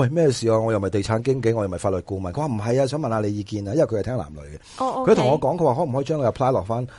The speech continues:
Speaker 1: 誒，去你公司，啊，I mean，去你嗰個節目度啊，噉樣。我話：「睇吓點啦。」嗱，既然巧合呢，我忽然之間又叮一聲。佢點呢？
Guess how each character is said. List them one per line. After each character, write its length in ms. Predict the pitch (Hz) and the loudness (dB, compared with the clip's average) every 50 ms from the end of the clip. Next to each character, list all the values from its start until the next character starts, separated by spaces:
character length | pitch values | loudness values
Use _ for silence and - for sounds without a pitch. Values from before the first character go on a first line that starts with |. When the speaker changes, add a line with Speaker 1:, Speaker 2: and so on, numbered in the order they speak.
| - - - | -20 -12 -8
Speaker 1:
誒， 220 | 107 101 95 92 | -6 -6 -2 0
去 80 | 117 110 | 0 2
你 80 | 104 107 | 2 2
公 200 | 104 123 123 120 | 0 -2 -6 -6
司， 180 | - - 127 127 | -6 -6 -6 -6
啊， 140 | - 131 - - | -6 -6 -4 -2
I 60 | 120 | -2
mean， 120 | 131 139 135 127 | -2 -2 -2 0
去 80 | 123 107 | 0 0
你 80 | 101 | 0
嗰 40 | 101 | 0
個 120 | 104 117 107 | 0 0 0
節 120 | - 110 | 0 -2
目 120 | 95 90 - | -4 -6 -6
度 160 | - 90 87 | -6 -4 -4
啊， 120 | 90 90 | -4 -4
噉 100 | 95 98 | -4 -6
樣。 60 | 95 95 - - - - | -8 -10 -10 -16 -20 -8
我 80 | - 117 | 0 2
話： 80 | 113 107 | 2 2
「睇 40 | 92 | 4
吓 140 | 123 127 120 | 2 2 2
點 180 | 107 104 104 120 | 2 0 0 2
啦。」 100 | 117 107 101 101 - | 2 2 2 2 2
嗱， 120 | 143 135 | 0 2
既 180 | - 151 147 120 | 2 2 0 0
然 60 | 92 | -2
巧 180 | 80 90 104 117 | -2 -2 -2 -2
合 180 | - 92 101 - | -2 -4 -6 -4
呢， 120 | 104 110 110 | -2 -2 0
我 60 | 104 | 0
忽 100 | 98 - | -2 -2
然 60 | 123 95 | -2 0
之 60 | 110 | 0
間 60 | 117 | 2
又 80 | 110 90 | 0 0
叮 220 | - 113 110 110 | 0 -2 -4 -4
一 20 | 107 | -4
聲。 220 | 98 113 107 104 - - - - - - - | -2 -2 -2 -2 -4 -10 -18 -20 -20 -2 2
佢 100 | 202 214 | 4 6
點 160 | 196 202 226 | 6 6 4
呢？ 140 | 269 302 | 4 2